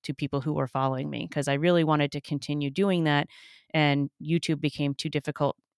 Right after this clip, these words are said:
for me to do logistically. And so, um, the podcast seemed like a great way to do that. And it's, so far, it's been very, much more successful than I imagined it would be, uh, when I first started out.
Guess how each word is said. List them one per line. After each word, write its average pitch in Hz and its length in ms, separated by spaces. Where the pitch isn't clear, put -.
for 160 120
me 143 160
to 147 120
do 143 360
logistically. 139 720
And 139 440
so, 143 640
um, 135 480
the 151 80
podcast 147 640
seemed 147 380
like 131 220
a 139 180
great 139 240
way 135 140
to 135 100
do 131 200
that. - 280
And 151 140
it's, - 160
so 247 120
far, 208 240
it's 156 140
been 135 280
very, 175 480
much 185 220
more 170 140
successful 139 480
than 139 160
I 135 200
imagined 135 440
it - 80
would 147 180
be, 214 280
uh, 151 200
when 143 160
I 139 60
first 143 300
started 143 360
out. 147 220